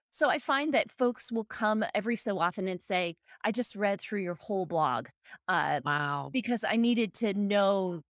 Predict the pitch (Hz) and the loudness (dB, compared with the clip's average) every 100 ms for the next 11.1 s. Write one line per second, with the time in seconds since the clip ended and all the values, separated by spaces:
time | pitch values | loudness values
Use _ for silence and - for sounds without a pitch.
0 | _ - 214 - 220 - 202 190 185 175 | _ -2 0 0 -2 0 0 2 2 2
1 | 165 151 160 190 170 156 160 - - 180 | 0 0 -2 -2 -2 -4 -4 -8 -6 -4
2 | 175 165 202 190 190 180 - 214 175 - | -4 -2 -2 0 -2 -4 -4 -2 -2 0
3 | 156 147 - 143 101 - - _ - 269 | -2 -4 -8 -8 -6 -10 -14 _ -6 -2
4 | 277 277 262 330 440 - 320 302 262 - | 0 2 0 0 -2 -2 -2 0 0 0
5 | 208 185 208 226 294 233 208 - 208 214 | 0 2 2 0 0 0 0 -4 -4 -4
6 | - 202 196 - 214 - 196 - 185 254 | -2 -2 -2 -4 -4 0 0 2 2 2
7 | 330 359 392 - 233 240 262 233 190 - | 0 -2 -2 -2 -2 0 0 0 0 0
8 | 190 185 185 180 190 160 - - - 330 | -4 -4 -4 0 2 2 -2 -2 0 0
9 | 440 311 - 185 220 226 202 180 170 160 | 0 -6 -4 0 2 2 0 0 0 0
10 | 175 - 180 156 160 151 220 233 262 294 | 0 0 0 0 0 -2 -2 0 0 -2
11 | 349 | -8